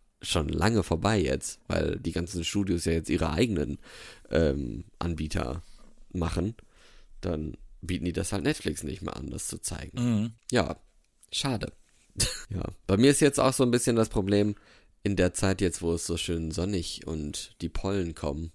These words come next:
Speaker 1: um nochmal darauf kurz zurückzukommen, ähm, wenn mir die Nase läuft, denke ich ja jetzt, es ist, es sind Pollen und dann nehme ich ein Nasenspray und wenn ich dann, wenn ich dann eigentlich erkältet bin, <laughs> dann geht's mir richtig scheiße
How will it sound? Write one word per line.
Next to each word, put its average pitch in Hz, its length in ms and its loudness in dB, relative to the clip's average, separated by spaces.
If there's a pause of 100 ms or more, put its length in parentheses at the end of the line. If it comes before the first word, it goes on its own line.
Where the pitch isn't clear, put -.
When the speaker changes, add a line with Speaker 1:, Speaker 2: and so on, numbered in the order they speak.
Speaker 1:
um 85 140 -6
nochmal - 260 -4
darauf 82 340 0
kurz - 440 -6
zurückzukommen, 80 640 -4 (640)
ähm, 87 380 -2 (100)
wenn 95 180 2
mir 82 100 2
die 85 120 -4
Nase 110 320 0
läuft, 71 320 -4
denke 80 180 -4
ich 80 80 -4
ja 82 60 -2
jetzt, 85 420 -4
es - 180 -2
ist, - 380 -2
es 78 100 -4
sind 82 140 -4
Pollen 82 560 -2
und 87 120 0
dann 82 100 4
nehme 90 180 2
ich 87 80 -4
ein 82 60 -2
Nasenspray 85 800 -2 (380)
und 90 140 0
wenn 101 120 4
ich 98 100 2
dann, 87 340 2 (680)
wenn 95 140 4
ich 90 100 0
dann 90 160 2
eigentlich 80 260 0
erkältet - 540 4
bin, 92 300 0 (340)
<laughs> - 340 2
dann - 140 2 (120)
geht's - 420 2
mir 123 160 4
richtig - 320 0
scheiße - 640 0